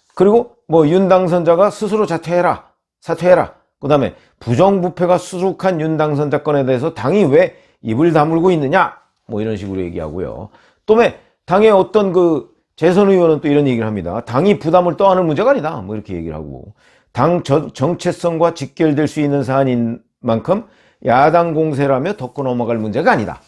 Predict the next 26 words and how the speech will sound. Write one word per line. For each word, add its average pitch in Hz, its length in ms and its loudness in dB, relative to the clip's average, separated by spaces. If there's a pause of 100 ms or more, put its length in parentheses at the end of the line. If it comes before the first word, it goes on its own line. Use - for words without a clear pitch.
뭐 107 140 -4
이런 120 160 0
식으로 120 220 -4
얘기해서 107 320 -2 (200)
당내에서도 117 800 0
의견이 117 340 0
이리저리 104 380 -4
엇갈려 92 380 -6
있습니다. 76 440 -14
다만 110 300 -4 (220)
공식적인 127 680 -2
기조는 113 520 -6
사실관계 104 640 -4
파악이 98 320 -6
우선이다. 101 480 -4 (160)
지금 139 280 0
이 135 60 0
순간까지는 123 720 -2 (280)
그런 175 400 4
입장인데, 107 1000 0
자, 147 160 -8
그럼 151 200 -4
이게 165 140 -4
어떻게 120 380 -4
될 214 160 -2
것이냐? - 360 -14